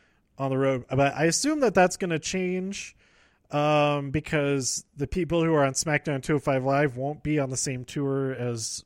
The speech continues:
as the Raw people. But we'll, we'll see how all that shakes out. They haven't, like, made big press releases about the, the commentary teams and all that. They usually just, it's usually, like, the day of.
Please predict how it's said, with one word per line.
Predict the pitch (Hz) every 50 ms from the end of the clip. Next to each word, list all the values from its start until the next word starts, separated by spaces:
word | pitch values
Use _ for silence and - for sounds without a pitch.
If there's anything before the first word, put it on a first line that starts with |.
| _ -
as | 139 131 117 113
the | 127 120
Raw | 123 127 135 147
people. | 147 - - 175 165 - 175 160 160 165 - _ _ - - - _ _ _ _ _ _
But | - 143 135 131 127 - _ _ _
we'll, | 180 175 185 175 156
we'll | 165 170 180
see | - - 190
how | 180 170 156 151
all | 139 127 139 147 147 139
that | 143 135 135 135
shakes | - - 143 123 - - 143
out. | 123 120 117 117 - _
They | 147 151
haven't, | 147 143 143 143 135
like, | 127 120 110 - - _ - - _ _ _
made | - 151 151 147 151
big | 175 175 151 131 -
press | - - 127 135 139 - -
releases | 151 139 131 131 123 120 131 127 123 - 139 123 113
about | 123 107 123 110 107 - -
the, | 123 107 104 101 104 _
the | _ 123 107
commentary | - - 135 120 117 120 113 - 127 110 107 107
teams | - - 110 104 104 104
and | 107 107
all | 107 104 104
that. | 107 107 98 - - - - - - - _ -
They | 139 151
usually | 170 175 160 180 180 170
just, | 151 156 151 - - - -
it's | 147 135 - -
usually, | 165 180 196 175 180 190 165
like, | 156 143 131 -
the | - 139
day | 117 - 147 135 135 131 123
of. | 120 123 120 110 104 107 - - _